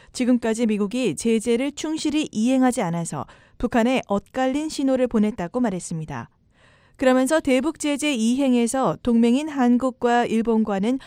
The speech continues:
완벽한 공조를 이루고 중국에는 새로운 접근법을 취해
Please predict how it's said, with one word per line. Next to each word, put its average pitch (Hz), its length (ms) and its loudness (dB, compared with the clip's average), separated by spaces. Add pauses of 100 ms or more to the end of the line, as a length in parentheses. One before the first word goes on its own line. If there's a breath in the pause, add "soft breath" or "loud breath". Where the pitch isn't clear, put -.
(180 soft breath)
완벽한 262 580 2
공조를 240 480 4
이루고 190 480 -2 (340 soft breath)
중국에는 233 540 2
새로운 339 400 -2
접근법을 254 640 -2
취해 190 380 -4